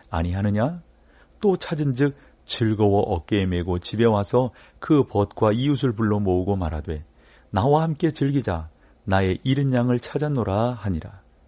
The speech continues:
내가 너희에게 이르노니, 이와 같이 죄인 하나가 회개하면 하늘에서는 회개할 것이 없는 의인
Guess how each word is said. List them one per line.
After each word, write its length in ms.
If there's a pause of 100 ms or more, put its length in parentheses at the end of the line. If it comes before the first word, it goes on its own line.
(120)
내가 220
너희에게 380
이르노니, 640
이와 260
같이 260
죄인 360
하나가 340
회개하면 720 (300)
하늘에서는 680 (120)
회개할 320
것이 260
없는 380 (100)
의인 320